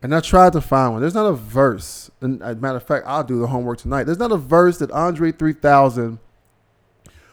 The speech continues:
wasn't spitting knowledge on. He wasn't pushing, he wasn't, there's not a song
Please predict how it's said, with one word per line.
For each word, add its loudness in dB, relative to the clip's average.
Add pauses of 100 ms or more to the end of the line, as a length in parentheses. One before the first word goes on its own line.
(240)
wasn't 0
spitting -6 (320)
knowledge -4
on. -12 (1300)
He -8
wasn't -8
pushing, -4
he -2
wasn't, -2 (640)
there's -2
not -4
a -2
song 0